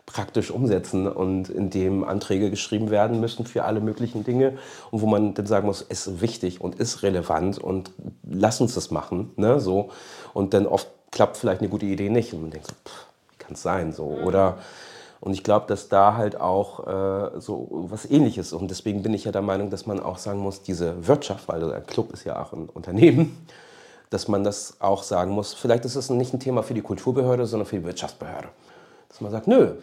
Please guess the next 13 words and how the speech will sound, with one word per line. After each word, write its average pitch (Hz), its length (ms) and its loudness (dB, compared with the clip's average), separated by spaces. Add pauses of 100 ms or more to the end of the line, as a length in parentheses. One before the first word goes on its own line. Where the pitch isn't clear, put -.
das, 110 160 -2
hier 131 140 2
geht's 147 180 2
um 131 180 -2
Kreativwirtschaft. - 1040 -6 (100)
So. - 300 -12 (760)
Ja, 104 260 2 (120)
also 101 240 -2
ich - 160 -4
will, 127 240 6
<laughs> 156 140 8 (760)
das, 127 640 0
das, 117 260 -4